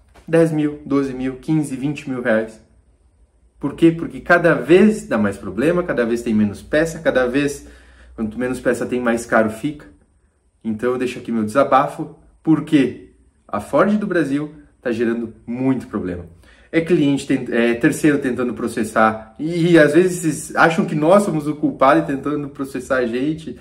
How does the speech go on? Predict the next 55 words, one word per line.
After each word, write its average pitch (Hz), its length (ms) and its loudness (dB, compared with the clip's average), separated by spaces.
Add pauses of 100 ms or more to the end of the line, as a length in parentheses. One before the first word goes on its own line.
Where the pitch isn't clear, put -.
(200)
querem 135 200 -4
processar 127 400 -4
a 120 60 2
gente, 131 220 -2
ameaçar, 131 960 0
dizer 135 260 -2
que - 80 -6
se 143 100 -2
não 131 100 0
resolver 131 300 0
o 135 40 -2
problema 127 460 0
vai. 143 160 2 (240)
Mas 185 100 -2
como 196 140 -6
é 208 60 2
que 214 60 0
eu 214 60 0
vou 214 460 -2
fabricar 165 380 0
um 170 40 -4
para-choque 175 540 2
se - 80 -8
nem 170 180 0
a 165 160 0
própria 156 340 -2
companhia 151 600 -2
que 165 100 -16
tá 127 120 -6
dona 139 240 -6
do - 80 -14
carro 131 260 -4
fabrica? 139 380 -6 (880)
Como 151 240 2
é 196 140 6
que 214 100 0
eu 185 80 4
vou 180 100 4
arrumar 165 300 2
essa 175 160 0
tua 165 140 -2
tampa 165 260 -2
traseira? 156 420 0
Tu 156 120 -6
não 131 160 -4
quer, - 440 0
eh, 113 340 2
que 113 120 -8
che-, 113 180 -10
venham 120 300 -2
a 117 60 -2
chapear 117 360 -2
tua 110 120 -8
tampa 117 240 -6
traseira? 117 600 -2